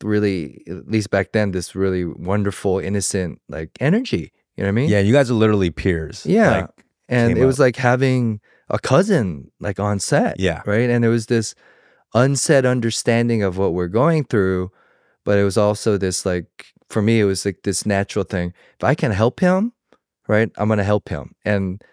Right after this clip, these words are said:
Speaker 1: I think, you know, Mad T V thing was vice versa. It's like, "Hey, you know, there's an opportunity to, like, do something." And then we just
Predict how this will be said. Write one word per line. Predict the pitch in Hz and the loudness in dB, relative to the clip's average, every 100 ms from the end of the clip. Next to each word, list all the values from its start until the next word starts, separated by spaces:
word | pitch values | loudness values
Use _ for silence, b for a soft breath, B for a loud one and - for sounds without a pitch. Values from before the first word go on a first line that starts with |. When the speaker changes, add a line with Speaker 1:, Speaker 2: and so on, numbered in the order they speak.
| b b - | b b -4
Speaker 1:
I | |
think, | 107 120 110 - _ - | 0 0 0 -8 _ -6
you | 107 | -2
know, | 95 90 87 - | 0 -2 -4 -6
Mad | 101 101 104 | 0 0 0
T | 113 101 | -2 0
V | 117 | 0
thing | 135 101 87 | -2 -2 -2
was | 87 - | -4 -6
vice | - 92 - | -4 -2 -2
versa. | 135 180 - 85 | 0 0 -2 -6
It's | 76 | -4
like, | 87 85 b b b b - | -6 -6 b b b b -2
"Hey, | 151 131 90 101 - | 2 2 -2 -8 -10
you | - | -4
know, | 107 | 0
there's | 101 101 | 0 2
an | 95 | 0
opportunity | - 98 - 139 143 139 139 139 131 | 0 -4 0 0 2 2 2 0 -4
to, | - 98 | -4 -2
like, | 87 85 | -2 -2
do | 113 | -4
something." | - 123 113 117 113 113 b b b - | -2 -2 0 -2 -2 -6 b b b 0
And | 131 | 2
then | |
we | 165 | 2
just | 247 233 | 0 -4